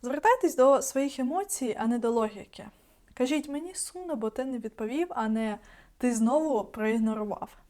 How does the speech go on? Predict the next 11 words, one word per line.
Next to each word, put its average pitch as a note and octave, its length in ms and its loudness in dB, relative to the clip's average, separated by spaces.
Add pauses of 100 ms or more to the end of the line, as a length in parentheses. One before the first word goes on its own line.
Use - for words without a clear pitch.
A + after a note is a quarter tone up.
(460)
І C4+ 80 -4
пам'ятайте, D4+ 580 -2
коли C4+ 220 -4
хочете, D4+ 440 -4
щоб B3 200 -8
вас B3 320 -2
почули, C4+ 720 -2 (760)
говоріть B3+ 580 -2
не A#3 220 0
голосніше, A3 920 -6 (280)
а G#3+ 220 -2